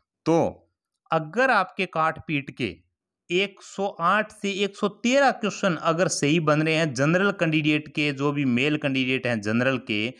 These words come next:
एक सौ आठ से एक सौ तेरह कन-, जिसके भी क्वेश्चन सही हो रहे हैं, यहाँ पे लगा रखा है एक सौ आठ से एक सौ तेरह एमसीक्यूज़। आप परसेंटाइल को छोड़ो, आप परसेंटेज को छोड़ो, क्वेश्चन याद रखो, definitely क्वेश्चन से ही परसेंटेज बनेंगे।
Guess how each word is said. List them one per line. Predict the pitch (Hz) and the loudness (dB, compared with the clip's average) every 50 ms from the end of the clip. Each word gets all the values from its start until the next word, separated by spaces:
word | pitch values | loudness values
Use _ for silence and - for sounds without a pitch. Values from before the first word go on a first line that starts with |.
| - _ - | -18 _ -4
एक | 147 143 156 151 | -4 -4 -4 -4
सौ | - - 175 | -6 -6 -6
आठ | 180 - 156 156 165 170 165 | -4 0 0 0 0 0 -4
से | - - - 156 | -6 -4 -2 -2
एक | 165 - - 165 151 156 | -2 -2 -4 -6 -6 -6
सौ | - - 170 | -2 -4 -4
तेरह | 170 175 - 180 185 196 202 180 | -2 -2 0 0 2 4 4 2
कन-, | - - 147 139 143 143 - _ _ - 127 | 2 0 -4 -4 -4 -6 -10 _ _ -12 -6
जिसके | 117 143 147 - - - 165 | -4 -4 -4 -4 -2 -4 -2
भी | 151 139 151 160 180 170 - - _ _ _ _ - | 0 2 2 2 2 0 -4 -12 _ _ _ _ -4
क्वेश्चन | - 247 226 220 - - 240 233 226 | 0 0 2 2 2 2 2 4 4
सही | 202 220 190 180 180 | 2 2 2 2 4
हो | 185 175 170 180 | 4 4 4 4
रहे | 180 180 | 4 4
हैं, | 175 175 156 139 | 2 2 2 2
यहाँ | 135 131 139 139 | 2 2 0 2
पे | 190 185 | 2 2
लगा | 180 180 185 196 | 4 4 4 4
रखा | 202 196 196 - 180 180 | 4 2 -2 -2 -2 -2
है | 185 190 | 0 0
एक | 185 180 - | -2 -2 -4
सौ | - - 175 | -4 0 2
आठ | 165 165 165 165 | 2 2 2 0
से | - - 170 170 | -2 0 0 0
एक | 165 | -2
सौ | - - 175 | -2 -6 -6
तेरह | 165 175 175 175 180 156 147 | -4 0 0 2 2 2 0
एमसीक्यूज़। | 151 170 175 170 170 - 175 151 175 165 147 117 101 - - - - - - | 0 2 2 2 0 -2 -4 0 2 0 0 0 -2 -8 -14 -20 -10 -2 -2
आप | 147 143 - - | -2 0 2 -2
परसेंटाइल | 160 - - 185 180 175 180 175 180 185 | -2 0 0 -4 -2 0 0 0 0 0
को | 180 208 196 | -2 -6 -8
छोड़ो, | 196 - 190 190 190 233 262 - _ _ _ _ - - - | -4 -4 -4 -2 -2 -4 -6 -8 _ _ _ _ -12 -2 -2
आप | 143 - - - | -2 -2 0 -2
परसेंटेज | 170 - - 190 190 175 - 196 202 190 | -4 -2 -2 -4 -4 -2 0 0 0 0
को | 190 220 208 | -2 -6 -6
छोड़ो, | 208 - 208 202 190 240 262 - - - _ _ _ - - | -4 -2 -2 0 0 0 -2 -4 -10 -20 _ _ _ -2 2
क्वेश्चन | 269 262 - - - 202 175 | 2 2 2 2 2 2 2
याद | 165 165 160 156 156 | 4 2 2 2 2
रखो, | 156 160 156 - 190 | 0 -2 0 -2 -6
definitely | 226 - - 135 143 160 156 - 175 175 175 170 156 175 | -6 -6 -6 -4 -4 -4 -2 0 -2 -2 -2 -2 -4 -4
क्वेश्चन | 165 170 196 175 - - 190 180 | -4 -2 -2 -4 -2 -2 -4 -4
से | 170 - 175 | -2 0 0
ही | 165 147 175 | 2 2 2
परसेंटेज | 175 175 170 151 - 165 151 147 160 156 156 151 | 0 0 -4 -2 0 0 0 0 2 0 0 0
बनेंगे। | 143 135 123 120 113 110 110 104 | 0 0 0 0 0 0 0 -2